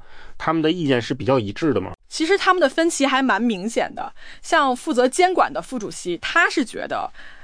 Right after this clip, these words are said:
Speaker 2: 应该尽可能的把资产负债表缩到最小，然后让这个准备金余额靠近稀缺的这个状态。但是呢，像鲍威尔和洛根他们两个人都倾向于说，在准备金接近充足的时候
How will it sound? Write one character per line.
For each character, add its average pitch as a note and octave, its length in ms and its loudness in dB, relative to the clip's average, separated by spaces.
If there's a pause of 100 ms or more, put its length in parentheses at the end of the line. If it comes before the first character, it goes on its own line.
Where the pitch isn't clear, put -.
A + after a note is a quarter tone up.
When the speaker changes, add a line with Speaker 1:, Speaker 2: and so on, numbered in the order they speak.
(260)
Speaker 2:
应 F4 200 2
该 F4 200 4
尽 F#4 280 2
可 F3+ 220 -2
能 E3+ 200 -6
的 B3+ 120 8
把 F#3 160 2
资 C#4 180 -6
产 C4+ 140 0
负 A3 100 -2
债 A#3+ 140 4
表 - 180 -2
缩 D#4+ 320 2
到 C#4+ 140 4
最 F4 300 0
小， - 440 -6
然 A3 100 4
后 D4+ 120 4
让 D#4 200 4
这 C#4 80 -2
个 B3+ 100 4
准 G#3 260 -4
备 B3+ 140 6
金 D#4 220 -4
余 A3 220 -2
额 G3 200 2
靠 B3+ 320 4
近 A#3+ 220 -2
稀 - 300 -2
缺 E4 300 4
的 C4+ 100 0
这 F#3+ 100 -8
个 E3+ 100 -4
状 G3 200 -2
态。 - 260 -8
但 E4 160 4
是 E4 140 -4
呢， B3 300 4 (200)
像 C#4+ 300 2
鲍 E4 220 6
威 B3+ 140 2
尔 D#3+ 220 4
和 G3 680 4 (160)
洛 D4 220 6
根 C#4 240 2
他 C#4+ 140 -2
们 D#4+ 60 2
两 F#3 140 0
个 D#3+ 60 -4
人 F#3+ 120 -4
都 E4 220 2
倾 D4 260 0
向 C4+ 220 2
于 E3+ 140 -4
说， G3 420 2 (260)
在 C#4+ 180 0
准 F3+ 240 -4
备 A#3 160 4
金 C4+ 280 4
接 E4+ 280 2
近 C4+ 240 0
充 F#4+ 380 2
足 E3+ 160 -8
的 F3 100 0
时 E3 140 -10
候 - 240 -6